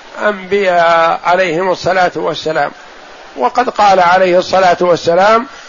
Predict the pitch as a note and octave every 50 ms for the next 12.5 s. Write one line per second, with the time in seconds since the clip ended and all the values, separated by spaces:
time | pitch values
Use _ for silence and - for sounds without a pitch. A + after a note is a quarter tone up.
0 | - - - A3 A3 G#3+ G3 - G3+ G#3+ A#3 A3 G3+ F#3 F3 F3+ F3 E3+ E3+ G3
1 | G#3+ A3 G3 F3+ F#3+ A3+ A#3 G3+ G3 G#3+ A3+ C4 A#3+ A#3+ B3 B3+ C4 D4+ E4+ B3
2 | E3+ G#3 G#3 - - - - - - - - - - - - - - - - -
3 | - - - - - - - - - - - - - - - - - - - -
4 | - - - - - - - - - - - - - - - F3 F#3+ G3 G3 F3+
5 | - - C4 C4+ B3+ B3+ A#3+ A3+ - B3+ B3 A#3 A3 F#3+ F#3 F#3+ F#3+ F#3+ - -
6 | - - F3 G3 G3 E3 E3+ F3+ F3+ F#3 F#3+ - - - - - - - G#3+ A3+
7 | A3+ A3 A3 A#3 B3+ B3 A3 - A3 A#3 A3+ A3 A3 A3+ A3 A3 F#3+ G3 G#3+ G3
8 | G#3 G#3+ G#3+ G#3 G3 G3+ G#3 G3+ F#3+ - G#3 A#3 A#3 A3+ A3+ A3+ A#3 A#3 - -
9 | - - - - G3+ A#3 B3+ A#3+ G3+ - A3 A3 G3+ E3 F#3 G3+ F#3+ E3+ D#3 D3
10 | C#3 C3 - - - - - - - F#3+ G#3 A#3+ A#3+ B3 B3 A3 - - B3 A#3+
11 | G#3+ A#3 B3+ C4 C#4 E4+ - - - - - - - - - - - - - F3
12 | F3+ - A3+ A3+ A3 A#3 B3 B3 A#3 G#3+